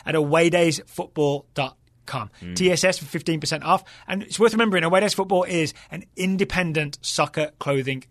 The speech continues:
Speaker 1: company. It is essentially a guy in Boston that started a soccer clothing company, um, and has made a big success of it.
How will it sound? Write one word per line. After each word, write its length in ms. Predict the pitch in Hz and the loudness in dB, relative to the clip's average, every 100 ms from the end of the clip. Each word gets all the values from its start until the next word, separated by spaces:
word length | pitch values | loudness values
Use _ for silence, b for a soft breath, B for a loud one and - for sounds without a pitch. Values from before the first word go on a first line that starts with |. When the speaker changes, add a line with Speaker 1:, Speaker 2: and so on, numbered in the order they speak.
| _ | _
Speaker 1:
company. 480 | 143 131 135 127 117 B B 175 | -10 -6 -4 -4 -8 B B -6
It 100 | 175 | -2
is 60 | |
essentially 640 | 165 226 226 196 175 165 B B B 151 | 0 0 0 2 2 2 B B B -8
a 80 | |
guy 260 | 147 185 185 | 2 4 4
in 240 | 180 175 | 2 0
Boston 380 | 160 170 - 156 | 2 2 2 -2
that 100 | 147 | -4
started 400 | - 160 147 156 | 0 2 2 -2
a 40 | 139 | 0
soccer 260 | 160 - | -2 -2
clothing 340 | 143 151 151 143 | -2 -2 -2 -4
company, 440 | 151 151 147 143 B B - | -4 -2 -4 -4 B B -6
um, 240 | 160 151 - | -4 -4 -6
and 100 | 165 | -4
has 140 | 147 | -2
made 240 | 160 156 147 | 0 2 0
a 40 | |
big 200 | 147 139 | -4 -6
success 340 | 139 - 113 - | -6 -8 -10 -14
of 120 | |
it. 80 | 98 | -20